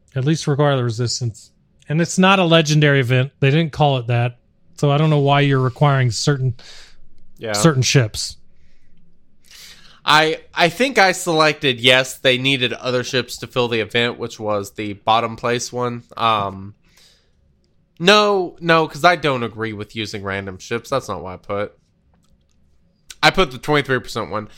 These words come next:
Speaker 2: No, but they needed other ships to fill out the, the event. Um,
Speaker 1: Mm-hmm.
Speaker 2: which is true. I mean,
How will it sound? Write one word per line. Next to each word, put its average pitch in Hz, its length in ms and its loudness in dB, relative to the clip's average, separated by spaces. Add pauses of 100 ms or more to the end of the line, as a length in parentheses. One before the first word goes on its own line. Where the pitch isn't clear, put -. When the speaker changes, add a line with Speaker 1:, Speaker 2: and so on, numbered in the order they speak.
(280)
Speaker 2:
No, 147 540 4
but 147 180 2
they 147 140 6
needed 151 360 2
other 135 300 0
ships - 380 -4
to 135 100 -4
fill 120 200 0
out 110 220 -2
the, 107 220 -8 (440)
the 127 200 0
event. 104 340 -4 (540)
Um, 110 500 0 (300)
Speaker 1:
Mm-hmm. 135 380 2 (300)
Speaker 2:
which 208 240 2
is 202 160 0
true. 135 400 2
I 143 140 4
mean, 139 340 2